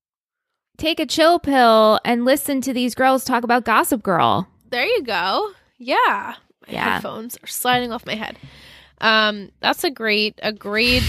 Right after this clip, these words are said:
Speaker 2: <laughs> title for a review on Apple Podcasts. And if you haven't already and you are liking the show and you just wanna send us a, a, a nice message or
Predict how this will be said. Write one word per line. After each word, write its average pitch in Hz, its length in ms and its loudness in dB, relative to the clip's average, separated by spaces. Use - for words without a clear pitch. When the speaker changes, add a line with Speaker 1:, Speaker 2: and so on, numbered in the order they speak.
Speaker 2:
<laughs> - 300 -20
title 294 420 2
for 247 340 -4
a 254 40 -4
review 247 500 -6
on 208 100 -2
Apple 214 240 -2
Podcasts. 254 680 0
And 220 80 -6
if 214 100 -8
you 214 120 -6
haven't 277 360 0
already 196 420 -2
and 202 120 -4
you 196 240 -6
are 190 220 -6
liking 262 420 -2
the 226 120 0
show 185 520 -2
and 247 220 -6
you 247 160 -6
just 247 220 -8
wanna 247 240 -2
send 247 460 -2
us 254 360 -2
a, 254 400 0
a, 233 360 -2
a - 40 -4
nice 254 340 0
message 277 460 0
or 233 320 4